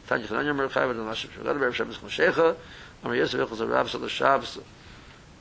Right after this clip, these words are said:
Okay, let's do Chav Ches. If you follow this Caleb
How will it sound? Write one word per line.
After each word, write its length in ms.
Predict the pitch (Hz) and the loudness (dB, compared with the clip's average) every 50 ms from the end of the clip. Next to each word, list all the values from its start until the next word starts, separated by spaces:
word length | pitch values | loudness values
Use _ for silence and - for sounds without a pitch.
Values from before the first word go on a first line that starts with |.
| - - - - - - - - - - - - - - - - - - - - - - - - - - - - - | -20 -20 -20 -20 -20 -20 -20 -20 -20 -18 -16 -16 -14 -14 -16 -16 -20 -20 -20 -20 -20 -20 -20 -20 -20 -20 -18 -6 -2
Okay, 280 | - 117 110 - 113 | 0 0 2 2 2
let's 140 | 120 117 - | 2 2 0
do 80 | - 117 | -2 -2
Chav 200 | - 110 101 - | -2 -2 -2 -2
Ches. 320 | - - - - - - - - - - - | -4 -6 -6 -8 -12 -16 -18 -18 -18 -12 -8
If 60 | - | -2
you 60 | - | 2
follow 200 | - 156 170 165 | 4 4 6 6
this 120 | 147 - - | 4 4 2
Caleb 360 | - 160 170 165 135 - | 2 4 4 4 2 -2